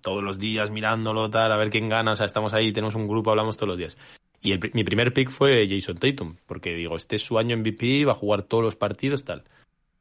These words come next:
A mí me, me parece un jugadorazo impresionante, ¿verdad? Que no me, no me tachan, o sea, no, no me pueden los colores, ni mucho menos.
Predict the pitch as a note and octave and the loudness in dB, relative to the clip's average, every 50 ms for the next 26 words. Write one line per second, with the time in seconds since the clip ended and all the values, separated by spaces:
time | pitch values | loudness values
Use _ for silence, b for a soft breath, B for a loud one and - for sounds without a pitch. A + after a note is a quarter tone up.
0 | _ - G2 G#2 C3+ C#3+ C3+ A#2+ A#2 - A#2 G#2 G2 G#2 A2 C3 C#3+ C3+ - B2+ | _ -10 -6 -2 2 4 4 4 2 0 -2 -2 0 2 2 2 2 0 0 2
1 | A#2 A#2 A2+ A#2 A#2 D3 D#3+ - F#3 D#3+ C3+ A#2+ G#2 G#2 - - G2+ G#2 G#2 G2 | 4 4 6 6 6 4 4 4 2 2 2 0 0 -2 -2 -2 -2 -2 -4 -4
2 | F2 F2+ F2 F#2 F#2 G2+ G2+ F#2+ E2+ F2+ F2+ F#2+ G2 G2+ G2 G2 F#2 F#2 F#2+ F#2+ | -6 -6 -6 -4 -2 -2 -2 -2 -4 -6 -8 -6 -6 -4 -6 -6 -6 -6 -8 -8
3 | G2 G#2 G2+ G2 - G2+ G2 - - G2 F#2 F#2 F2+ F2 F2+ - B2+ - G2+ G#2 | -8 -8 -8 -6 -6 -6 -6 -6 -8 -10 -10 -10 -12 -12 -14 -10 -6 -4 -2 -2
4 | G#2+ A2 G#2 G#2 A2 A#2 A2+ G#2+ G2+ - A2+ G#2+ G#2+ G#2+ G#2 F#2 - - G2+ A2+ | -2 -2 -2 -2 -2 0 -2 -2 0 0 0 0 0 -2 -2 -4 -4 -2 0 2
5 | C#3+ D#3 C#3 A2 G2+ A2+ A2+ G#2 F#2+ F#2 F2 E2+ F2 _ | 2 2 2 0 -2 -2 -4 -4 -4 -6 -6 -8 -12 _